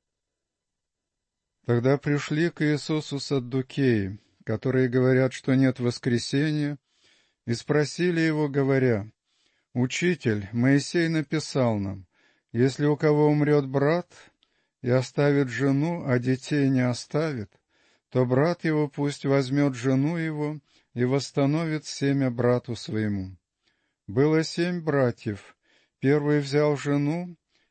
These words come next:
и, умирая, не оставил детей. Взял её второй и умер,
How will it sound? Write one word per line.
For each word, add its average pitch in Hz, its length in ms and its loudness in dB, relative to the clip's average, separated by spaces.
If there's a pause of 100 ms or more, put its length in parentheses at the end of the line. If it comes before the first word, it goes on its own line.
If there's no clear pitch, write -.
и, 127 60 0
умирая, 139 640 2
не 131 100 2
оставил 127 580 0
детей. 107 600 -8 (520)
Взял 135 400 0
её 151 220 2
второй 160 560 0
и 165 80 0
умер, 127 560 0